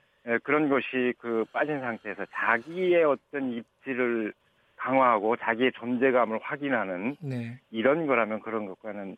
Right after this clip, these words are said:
Speaker 1: 그 거리가 멀다고 생각합니다.
Speaker 2: 아, 또 한 가지는 우리 사회에 일정
Speaker 1: 네.
Speaker 2: 부분 그런 게 있습니다. 그 개신교에 대한 어떤 편견이 있습니다. 어,
Speaker 1: 네.
Speaker 2: 왜냐면은, 어, 그동안 이제 독재 정권이라든가 이런 데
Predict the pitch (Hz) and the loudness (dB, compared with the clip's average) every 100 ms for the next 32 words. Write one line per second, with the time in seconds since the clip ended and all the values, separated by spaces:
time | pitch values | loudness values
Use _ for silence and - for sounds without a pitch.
0 | - 98 - 113 104 95 92 95 90 98 | -14 -12 -4 -2 -2 -4 -6 -6 -8 -12
1 | 87 82 - - - - - - _ _ | -18 -18 -18 -20 -20 -20 -20 -20 _ _
2 | _ 131 127 127 - 202 233 247 220 208 | _ -8 -6 -8 -2 2 4 4 4 4
3 | 202 196 - - 170 196 196 240 220 143 | 4 4 0 -6 -2 0 4 6 6 6
4 | 151 135 104 139 139 165 185 220 208 202 | 4 2 0 -6 -2 -2 4 6 6 6
5 | 202 160 - 156 196 208 131 - 131 127 | 4 2 2 4 4 2 -2 -2 -2 -2
6 | 131 113 - 139 147 277 302 285 254 226 | -2 -4 2 2 2 0 0 2 4 6
7 | 202 180 165 151 131 139 - 277 285 311 | 6 6 6 4 2 -2 -2 -2 0 0
8 | 180 113 135 113 98 98 - _ _ _ | 0 -2 -6 -4 -4 -6 -10 _ _ _
9 | 120 113 113 104 185 - 156 147 147 180 | -2 2 4 4 2 2 2 0 0 0
10 | 190 196 - - _ _ - 127 - 147 | -2 -6 -18 -20 _ _ -10 -8 -4 0
11 | 160 143 131 120 131 190 165 127 160 156 | 2 2 0 -4 -2 2 2 2 0 0
12 | 135 107 98 101 120 180 131 147 135 135 | 0 -2 -6 -8 -8 -6 -4 -2 0 0
13 | 127 123 | 0 -2